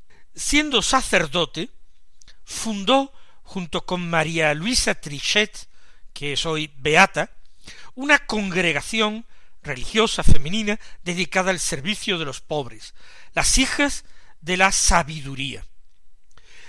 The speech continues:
Después fue nombrado por el Papa misionero apostólico, dedicado a predicar, a dar misiones populares por toda Francia y especialmente por la zona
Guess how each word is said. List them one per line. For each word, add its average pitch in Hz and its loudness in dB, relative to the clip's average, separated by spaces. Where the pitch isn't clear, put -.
Después - 0
fue 247 0
nombrado 190 4
por 151 -4
el 135 -8
Papa 208 4
misionero 196 0
apostólico, - -4
dedicado 214 2
a 247 4
predicar, 190 4
a 151 4
dar 196 10
misiones 180 0
populares 175 2
por 226 6
toda 302 4
Francia 285 2
y 208 -2
especialmente 247 -2
por 170 -4
la 170 0
zona 214 -2